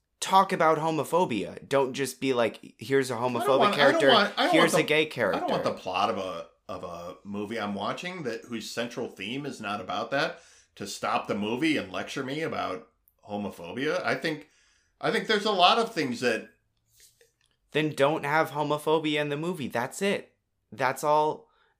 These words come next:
Speaker 1: Don't bring up an issue if you're not gonna
Speaker 2: If
Speaker 1: address
Speaker 2: your, if
Speaker 1: the
Speaker 2: your
Speaker 1: issue.
Speaker 2: character is homophobic, uh, and they display that,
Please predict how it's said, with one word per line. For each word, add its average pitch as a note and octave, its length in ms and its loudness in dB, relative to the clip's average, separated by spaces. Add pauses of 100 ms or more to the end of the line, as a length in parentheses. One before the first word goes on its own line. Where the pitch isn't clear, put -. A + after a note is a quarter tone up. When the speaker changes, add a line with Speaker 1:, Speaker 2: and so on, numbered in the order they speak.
(120)
Speaker 1:
Don't D3+ 300 2
bring E3+ 220 0
up D#3+ 140 0
an D3+ 100 0
issue C#3+ 320 0
if A#2+ 160 -2
you're A#2+ 100 -2
not A#2 280 0
gonna A#2+ 180 -2
Speaker 2:
If G#2 160 -2
Speaker 1:
address G#3 180 4
Speaker 2:
your, G#3 120 6
if - 60 -6
Speaker 1:
the A#3 120 0
Speaker 2:
your A#3+ 160 2
Speaker 1:
issue. G#3+ 160 0
Speaker 2:
character A#3+ 360 4
is B2+ 100 -2
homophobic, C#3 800 -4 (1300)
uh, G2 600 0 (880)
and A2+ 560 0
they A#2+ 300 -4
display C#3 760 -4
that, D2+ 440 -12